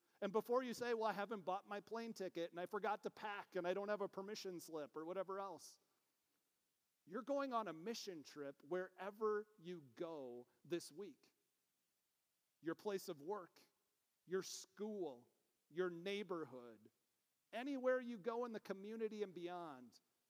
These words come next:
you're called to be a missionary. You're going into the mission field. There are people who need to experience Christ's love through you.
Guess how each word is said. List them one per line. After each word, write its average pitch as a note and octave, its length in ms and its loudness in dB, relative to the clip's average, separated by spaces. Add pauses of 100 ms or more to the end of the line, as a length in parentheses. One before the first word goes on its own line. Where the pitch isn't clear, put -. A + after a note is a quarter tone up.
(220)
you're G#3 220 -2
called A#3+ 340 0
to G#3+ 80 4
be A3 160 -2
a G#3+ 60 -2
missionary. E3 720 -8 (1120)
You're B3 160 4
going B3 400 6
into B3 200 2
the G#3+ 120 4
mission G#3 560 -4
field. C3 340 -10 (720)
There B3+ 220 10
are A3 100 4
people C4 540 4 (100)
who G3+ 160 -2
need G3+ 480 -4
to G#3+ 160 -2
experience G3+ 960 -4 (420)
Christ's F3+ 400 -2
love A#2+ 320 -10 (800)
through F#3 300 6
you. D3 320 -8